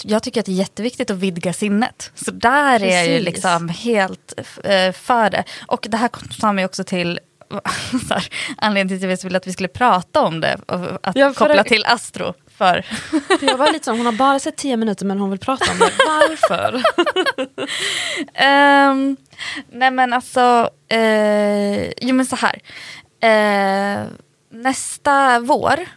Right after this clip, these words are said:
Speaker 1: går Saturnus in i fiskarna.
Speaker 2: Tjugotjugotre våren.
Speaker 1: Japp,
Speaker 2: Mm.
Speaker 1: japp. Och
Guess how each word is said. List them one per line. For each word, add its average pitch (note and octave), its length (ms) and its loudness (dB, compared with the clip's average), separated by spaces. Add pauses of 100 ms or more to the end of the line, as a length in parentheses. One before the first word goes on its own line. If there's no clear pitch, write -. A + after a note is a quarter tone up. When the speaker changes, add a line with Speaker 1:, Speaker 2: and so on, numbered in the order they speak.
(160)
Speaker 1:
går G3 640 2
Saturnus G#3 580 0
in F3 200 -2
i E3+ 60 -4
fiskarna. F#3+ 500 -4 (160)
Speaker 2:
Tjugotjugotre G3 720 -2
våren. F3 120 2
Speaker 1:
Japp, G#3 220 2 (280)
Speaker 2:
Mm. G#3 120 0
Speaker 1:
japp. - 260 -4 (520)
Och G#3+ 440 0